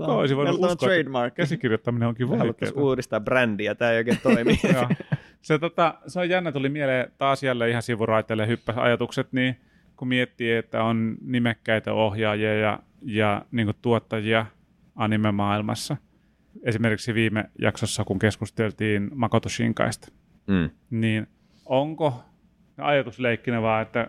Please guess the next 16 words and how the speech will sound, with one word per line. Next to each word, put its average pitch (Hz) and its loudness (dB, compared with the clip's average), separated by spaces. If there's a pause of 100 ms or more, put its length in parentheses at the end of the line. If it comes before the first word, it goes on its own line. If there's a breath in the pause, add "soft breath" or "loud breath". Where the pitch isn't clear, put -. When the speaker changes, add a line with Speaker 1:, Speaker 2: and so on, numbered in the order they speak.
(440)
Speaker 2:
sitten 123 2 (160)
Hollywoodissa 120 -2
niin 113 0
on, 110 -4 (420)
on 113 -2
Francis 110 0
Ford 117 2
Coppolat 110 -2
ja 104 0 (560 soft breath)
Michael 113 0
Bayt, 107 -4 (800)
Steven 113 0
Spielbergit, 113 -2
niin 113 0 (460)
onks 123 0
ne 139 0